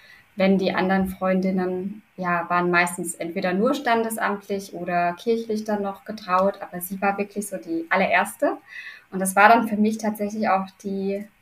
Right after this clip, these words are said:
erste Gelegenheit oder der erste nähere Kontakt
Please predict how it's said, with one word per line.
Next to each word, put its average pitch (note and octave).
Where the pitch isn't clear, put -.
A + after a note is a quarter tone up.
erste G#3
Gelegenheit G3+
oder F3+
der F3
erste F#3+
nähere F#3+
Kontakt F#3+